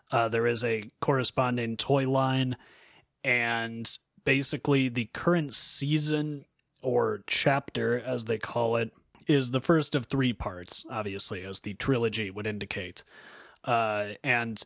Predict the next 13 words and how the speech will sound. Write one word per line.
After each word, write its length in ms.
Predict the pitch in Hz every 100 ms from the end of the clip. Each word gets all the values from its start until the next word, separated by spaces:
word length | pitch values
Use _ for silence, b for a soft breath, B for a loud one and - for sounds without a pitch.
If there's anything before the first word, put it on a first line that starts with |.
| b b b b
primarily 460 | 147 143 156 151 139
concerns 640 | 139 117 135 131 123 120
the 220 | 123 113 -
end 380 | 131 123 120 117
of 220 | 117 107
the 240 | 117 107
War 380 | 104 110 117 120
for 180 | 113 117
Cybertron, 840 | 101 117 120 107 101 120 104 95
while 260 | 95 113 104
the 160 | 101 95
second 540 | - 160 139 123 -
part 420 | 120 113 110 -